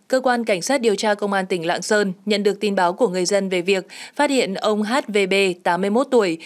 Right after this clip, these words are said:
tử vong tại nhà riêng thuộc khối bốn, thị trấn Cao Lộc, tỉnh Lạng Sơn. Bằng các biện pháp nghiệp vụ, Cơ quan Cảnh sát điều tra Công an tỉnh Lạng Sơn đã khẩn trương xác định được đối tượng nghi vấn gây án là, là Hoàng Mạnh Hùng, con trai của ông B.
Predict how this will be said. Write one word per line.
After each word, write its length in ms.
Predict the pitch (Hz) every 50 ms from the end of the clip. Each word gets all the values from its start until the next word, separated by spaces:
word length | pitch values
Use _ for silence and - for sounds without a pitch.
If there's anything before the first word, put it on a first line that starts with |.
| - - - -
tử 120 | 240 214
vong 240 | 185 214 214 208 208
tại 140 | 208 196 175
nhà 180 | 185 190 180 175
riêng 300 | 180 214 214 214 202 196 - - - - -
thuộc 160 | - 247 220 214 208 202
khối 240 | - - 202 202 196
bốn, 340 | 196 196 190 208 233 294 285
thị 140 | - 254 -
trấn 340 | - 202 185 180 196 220 220
Cao 140 | 226 214 190
Lộc, 240 | 196 190 180 175 -
tỉnh 160 | - 180 160
Lạng 160 | 160 175 - 190
Sơn. 340 | - 214 208 202 202 185 175 - - - - - - - - -
Bằng 200 | - 196 190 185
các 100 | 180 208
biện 140 | 208 214 -
pháp 200 | - 226 240 240
nghiệp 180 | 233 220 190 -
vụ, 280 | 202 202 196 - - - - - -
Cơ 140 | - 277 262
quan 220 | 277 254 247 240 220
Cảnh 160 | 226 190 165
sát 200 | - 262 285 -
điều 140 | 233 208 190
tra 200 | - 220 208 202
Công 180 | 208 202 196
an 120 | 196 190 190
tỉnh 200 | 196 185 170 160
Lạng 160 | 170 135 180
Sơn 300 | - 208 196 190 190 185
đã 180 | 190 156 202
khẩn 200 | 214 240 220 175
trương 240 | - 220 208 190 185
xác 180 | - - 254 226
định 240 | 226 202 175 190 185
được 160 | 196 180 -
đối 160 | 185 196 233
tượng 260 | - 269 247 - 190
nghi 120 | 196 208 196
vấn 300 | 190 190 180 196 240 285 -
gây 220 | 190 190 202 190
án 320 | - 185 185 180 185 220 254
là, 300 | 240 208 196 185 180 185 156 - _ _ _ _
là 180 | - 214 220 208
Hoàng 280 | 202 185 214 196 196 190
Mạnh 160 | 190 170 190
Hùng, 260 | 208 196 196 185 170 165 -
con 160 | - 208 202 196
trai 240 | - 214 196 190
của 120 | 180 175 -
ông 140 | 165 180
B. 40 | 180